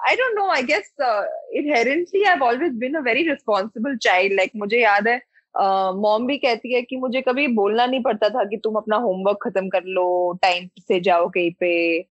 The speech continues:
वो अंदर से ही वो, वो sense of responsibility मुझ में हमेशा से रही है।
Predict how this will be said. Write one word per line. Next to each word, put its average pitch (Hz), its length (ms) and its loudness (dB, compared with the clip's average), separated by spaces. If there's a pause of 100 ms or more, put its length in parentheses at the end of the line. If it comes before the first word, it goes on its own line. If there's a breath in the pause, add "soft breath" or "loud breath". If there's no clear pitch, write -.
(320)
वो 262 200 -2
अंदर 277 280 0
से 392 180 -2
ही 370 100 2
वो, 285 260 -6
वो 208 440 -4
sense 247 320 0
of 269 80 0
responsibility 247 800 0
मुझ 247 180 -2
में 254 140 2
हमेशा 233 420 2
से 262 180 0
रही 202 280 4
है। 165 160 -2